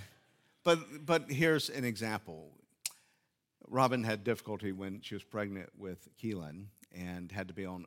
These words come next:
bed rest for much longer than she wanted. Um, the day seemed to, I don't, but we, we, we went, um,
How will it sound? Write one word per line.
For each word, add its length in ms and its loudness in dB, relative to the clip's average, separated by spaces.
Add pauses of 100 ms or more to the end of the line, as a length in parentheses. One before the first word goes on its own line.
bed 240 -2
rest 500 -6
for 180 -12
much 360 -6
longer 440 -10
than 100 -14
she 180 -14
wanted. 420 -14 (640)
Um, 460 -8 (140)
the 80 -2
day 120 4
seemed 260 -2
to, 220 -12
I 100 -4
don't, 240 -14
but 100 -8 (1080)
we, 140 2
we, 220 2
we 240 0
went, 480 0 (640)
um, 560 -2